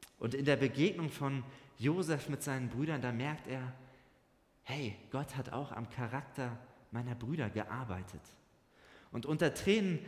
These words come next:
gibt er sich schließlich zu erkennen, er sagt, „Ich bin's, ich bin Josef, euer Bruder, erkennt ihr mich nicht?“ Und seine Brüder, die sind schockiert, was da passiert. Damit haben sie natürlich nicht gerechnet. Sie dachten, ihr Bruder ist tot.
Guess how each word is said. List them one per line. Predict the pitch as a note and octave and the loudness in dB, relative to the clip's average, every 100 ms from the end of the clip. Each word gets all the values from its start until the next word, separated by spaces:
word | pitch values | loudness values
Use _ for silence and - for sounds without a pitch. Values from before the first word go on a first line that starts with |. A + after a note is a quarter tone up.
| - - - | -10 -12 0
gibt | G3 F#3+ | 4 6
er | |
sich | D3+ D3 | 6 4
schließlich | - G#3 E3+ - | 2 2 0 2
zu | D#3+ | 2
erkennen, | D3+ G3+ G3+ | 2 2 2
er | E3 | 4
sagt, | F3 E3+ | 2 2
„Ich | G3 G#3 | 2 4
bin's, | G#3 D3+ - - - - | 6 6 2 -6 -14 -4
ich | G3 - | -2 4
bin | F#3 | 4
Josef, | C#3+ G#3 A#3 D#3 - | 6 4 2 -2 -2
euer | F3+ E3 | -4 -4
Bruder, | - G3 E3+ | -2 0 0
erkennt | E3+ - - A#3+ - | 0 -4 -2 -2 -2
ihr | D#3 | -2
mich | A#2 - | -2 -4
nicht?“ | F2+ - - - - _ - - - - | -8 -10 -16 -20 -20 _ -20 -20 -20 -10
Und | A#2+ | -4
seine | C#3+ D#3 | -2 -2
Brüder, | B2+ F#3 E3+ | 0 2 4
die | C#3 | 4
sind | D3+ D#3 | 0 0
schockiert, | F3 - - G#3 C3+ - - - - | -2 -4 0 4 4 2 -10 -14 -4
was | D#3 - | -2 2
da | D3+ | 0
passiert. | - C3+ - D#3+ B2+ - | 0 -2 2 2 2 2
Damit | D3 D3+ | 2 2
haben | E3 | 0
sie | D#3 | 0
natürlich | D3 - F3 E3 | 0 2 2 4
nicht | E3+ E3+ | 4 4
gerechnet. | D3 G#3 A#3 D#3+ - - - - | 4 4 4 2 2 -4 -14 -8
Sie | - | -2
dachten, | C3+ E3+ - C3+ | 0 0 0 0
ihr | B2 B2 | 2 2
Bruder | C3 F3 C#3 | 2 2 2
ist | C#3+ - | 0 -4
tot. | - G3 - | 0 0 0